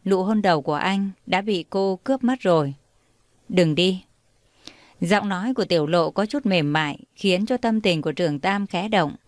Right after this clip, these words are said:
Hai cánh tay cô vẫn là ôm chặt lấy anh, đôi mắt mờ đục vì rượu,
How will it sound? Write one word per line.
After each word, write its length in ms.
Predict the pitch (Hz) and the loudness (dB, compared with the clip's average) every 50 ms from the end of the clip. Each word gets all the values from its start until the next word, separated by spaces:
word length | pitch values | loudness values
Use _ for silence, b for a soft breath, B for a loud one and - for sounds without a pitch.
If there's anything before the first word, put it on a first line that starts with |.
| b b b b | b b b b
Hai 180 | b 202 208 | b -2 -2
cánh 180 | - 190 208 214 | -2 -4 -6 -4
tay 200 | 226 214 202 196 - | -2 -2 -2 -2 -2
cô 240 | 196 196 196 196 | 0 0 2 2
vẫn 160 | 180 185 190 220 | 0 0 -2 0
là 160 | 220 190 156 | 0 0 0
ôm 280 | - - 190 202 202 | 0 -2 -2 -2 -2
chặt 200 | - - 170 147 - | -2 -2 -2 -2 -2
lấy 140 | - 175 202 | -6 -6 -4
anh, 320 | - 185 185 190 190 190 180 _ b b b b b b | -4 -4 -4 -2 -4 -6 -8 _ b b b b b b
đôi 160 | 196 208 208 | 2 2 4
mắt 240 | 208 240 285 - 220 | 4 0 0 0 0
mờ 280 | 190 180 175 160 151 | 2 4 4 4 2
đục 220 | 143 165 170 156 - | 2 2 0 0 0
vì 180 | 170 165 151 143 | 0 0 0 2
rượu, 340 | 139 160 175 160 - - | 2 0 0 0 -2 -6